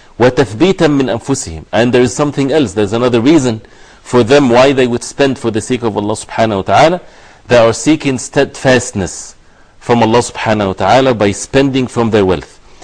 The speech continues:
Another meaning to وتثبيتا من أنفسهم, it means that they would spend with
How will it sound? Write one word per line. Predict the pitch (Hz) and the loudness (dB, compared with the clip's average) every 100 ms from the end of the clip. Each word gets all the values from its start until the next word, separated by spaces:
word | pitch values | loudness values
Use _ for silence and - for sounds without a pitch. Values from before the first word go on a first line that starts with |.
| - - | -20 -12
Another | - 113 147 143 | -2 2 4 4
meaning | 135 156 160 139 - | 4 4 4 0 -2
to | 117 | -2
وتثبيتا | 113 101 101 - 127 156 131 | 0 0 -4 -2 0 0 0
من | 113 110 104 | 0 -2 -4
أنفسهم, | - 110 104 127 156 - _ | -4 -6 -4 -4 -4 -10 _
it | - - 110 | -14 -8 -2
means | 120 151 180 - - - _ - | 0 0 -2 -10 -20 -20 _ -2
that | 113 107 | 0 2
they | 113 | 2
would | 110 - | 2 -4
spend | - 135 170 147 113 | 0 2 2 -2 -2
with | 117 95 | -2 -2